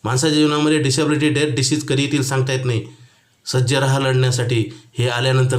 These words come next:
हे पाहुणे कधी जात नाहीत आणि तुमचं वाटोळं करूनच जातात. डिसेबिलिटी, डेथ आणि डिसीज ही तीन डी आहेत आणि जन्म आणि मृत्यू तर आहेच, परंतु मधल्या काळामध्ये ही एंट्री मारतात. माणसाचे जन्म झाल्यावर मृत्यूपर्यंत अनेक संकटं येतात,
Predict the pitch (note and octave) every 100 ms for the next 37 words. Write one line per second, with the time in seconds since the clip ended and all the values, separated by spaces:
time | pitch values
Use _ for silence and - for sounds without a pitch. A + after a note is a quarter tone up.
0 | A#2 A#2+ - A#2+ B2 A#2 A#2 C3+ C3 B2+
1 | B2 C#3+ D3+ - - G2 A2+ B2 A#2+ A#2+
2 | A#2 C3 B2+ B2 B2 D3 C3+ C3 B2 G2+
3 | - - - _ - _ A2+ A2+ B2+ B2
4 | A#2+ B2 A#2+ C3 B2+ B2+ B2+ B2 C#3+ B2
5 | G#2 A2+ D3+ D3 - - - _ _ _
6 | - G#2+ C#3 A#2+ B2 B2 - - - -
7 | _ G#2 C3 A#2 C3 C#3+ D3 D3+ D3+ D3+
8 | D3+ D#3 C#3+ C#3+ C3 - - _ _ _
9 | _ _ _ _ B2 D3 - C#3 A#2 C3+
10 | E3+ E3+ E3+ E3 D#3 D3+ C3+ C#3 B2+ A2+
11 | G2 - - _ _ _ _ _ _ _
12 | _ _ _ - - - - A2+ B2+ C#3+
13 | C3+ C#3 D3 D3+ D3 C#3+ C3+ D#3 D3+ C3+
14 | C#3 F3 F3 D#3+ E3 E3 D3+ C3+